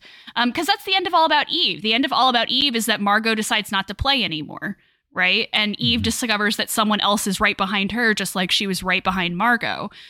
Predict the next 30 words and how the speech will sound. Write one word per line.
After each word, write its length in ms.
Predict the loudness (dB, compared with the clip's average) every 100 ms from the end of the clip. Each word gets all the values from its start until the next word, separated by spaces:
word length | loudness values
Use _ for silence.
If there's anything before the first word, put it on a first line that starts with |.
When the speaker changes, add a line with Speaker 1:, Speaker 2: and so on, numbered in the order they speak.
| -14 -2
Speaker 1:
And 140 | -2
so, 180 | 2 0
like, 280 | 2 0 -2 -2
I 200 | -2 -2
think 240 | -4 -2
that 160 | -2 0
that 240 | -2 0
would 100 | -2
have 120 | -4 -2
been 140 | -2
a 80 | 0
much 260 | 0 -2 -6
more 140 | -6
interesting 920 | -6 -4 -4 -6 -8 -4 -4 -4 -10 -18 _ -10
way 460 | -6 0 2 2 0
of 100 | -2
talking 460 | -2 0 0 -4
about 220 | -4 -4 -6
these 200 | -12 -8
characters 640 | -6 -6 -6 -12 -12 -6
than 480 | -4 -2 -4 -8 -14 _ _ _ _ _ _ -10
whatever 380 | -6 -4 -6 -10
this 280 | -10 -10
is. 360 | -12 -14 -18 -20 _ _ _ _ _ _
Speaker 2:
So 420 | 2 4 4 2 0
before 340 | 0 4 4
we 140 | 6 6
move 260 | 6 6
on, 380 | 4 2 0 -6 _ 0
and 100 | 4